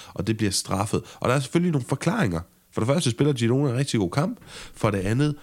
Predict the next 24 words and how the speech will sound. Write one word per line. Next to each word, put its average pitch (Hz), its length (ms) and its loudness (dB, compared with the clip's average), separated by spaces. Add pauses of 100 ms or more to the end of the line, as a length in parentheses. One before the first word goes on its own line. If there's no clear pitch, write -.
(160)
Benzemas 95 600 -2
fravær. 117 440 0
Vi 95 120 0
har 110 200 0
rost 123 340 0
Real 98 80 0
Madrids 110 280 0
mere 110 160 2
flydende 120 360 2
angrebsspil, 101 680 0 (180)
og - 180 -2
de 101 80 0
har 98 100 2
formået 101 580 2 (420)
at 95 120 0
være 101 200 0
så - 140 0
gode 123 280 4
uden. 117 360 2
Prøv 151 100 2
at 147 40 2
tænk 139 240 0
at 87 100 -2
tage 90 180 2